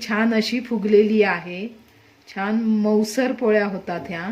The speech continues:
आता काढून घेते ही पोळी. आता ही पोळी काढून घेते, दुसरी पोळी करून घेते.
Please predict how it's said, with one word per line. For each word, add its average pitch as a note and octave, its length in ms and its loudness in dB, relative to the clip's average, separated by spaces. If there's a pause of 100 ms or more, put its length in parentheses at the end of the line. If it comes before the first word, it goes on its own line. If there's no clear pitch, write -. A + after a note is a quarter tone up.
(800)
आता G#3+ 100 -8
काढून G#3+ 460 0
घेते A3 240 -2
ही G3+ 160 -4
पोळी. F3+ 340 -6
आता - 1700 -16
ही A#3+ 100 -2
पोळी A#3+ 320 -2
काढून A#3 380 0
घेते, A3+ 400 -2
दुसरी B3+ 320 -6
पोळी A3+ 320 2
करून G3+ 300 0
घेते. F#3+ 420 -8